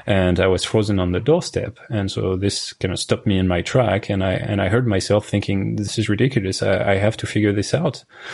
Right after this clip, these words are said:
And so I turned around and I went straight to the head pastor and introduced myself, uh, the very thing that I was <laughs> trying so much not to do. Uh, and, and this is how I got to meet the, the, the pastor, uh,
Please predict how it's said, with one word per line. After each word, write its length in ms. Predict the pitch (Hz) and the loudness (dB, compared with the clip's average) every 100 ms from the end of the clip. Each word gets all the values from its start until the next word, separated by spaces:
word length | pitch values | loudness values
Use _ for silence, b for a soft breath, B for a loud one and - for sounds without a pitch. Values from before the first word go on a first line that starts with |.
| B B | B B
And 160 | 104 95 | 2 4
so 340 | 104 95 92 98 | 4 4 4 2
I 160 | 92 | 0
turned 260 | 92 120 104 | 2 2 4
around 380 | 92 104 135 113 123 | 4 4 4 2 -2
and 360 | 101 98 92 92 | -2 0 -2 -2
I 140 | 95 | -4
went 180 | 95 95 | -2 -4
straight 260 | - 98 98 | -2 -4 -4
to 100 | 104 | -4
the 120 | 98 | -2
head 180 | 143 - | -2 -2
pastor 380 | 95 - 107 107 | -6 -4 -2 0
and 120 | 101 | 0
introduced 440 | 104 - 127 - | -2 -2 -4 -4
myself, 520 | 113 - - - - _ | -6 -6 -12 -14 -18 _
uh, 180 | 127 110 117 | -10 -8 -10
the 120 | 113 | -6
very 180 | 101 98 | -4 -4
thing 220 | 104 101 | -6 -4
that 120 | 101 | 0
I 40 | |
was 180 | 98 113 | 2 0
<laughs> 80 | - | 0
trying 300 | 143 113 120 | 0 0 0
so 300 | - 117 127 | 2 2 2
much 340 | 120 110 - | 2 0 0
not 260 | 127 110 104 | 0 0 0
to 100 | 110 | -2
do. 340 | 104 131 104 135 B B B B - | 2 4 2 0 B B B B 0
Uh, 280 | 101 98 - | 2 2 2
and, 180 | 113 - | 0 2
and 260 | 120 107 107 | 2 2 2
this 180 | 107 | 2
is 200 | 113 104 | 0 0
how 240 | - 110 104 | 2 4 6
I 180 | 101 95 | 4 2
got 360 | 113 110 104 | 2 2 2
to 100 | - | 0
meet 420 | 104 113 113 - - | 4 4 2 -2 0
the, 420 | 107 98 92 98 | 2 4 2 0
the, 240 | 104 98 92 | 0 0 0
the 120 | 95 | 0
pastor, 580 | 95 87 - 117 131 135 | -2 -2 0 2 0 -2
uh, 300 | 98 90 | -4 -2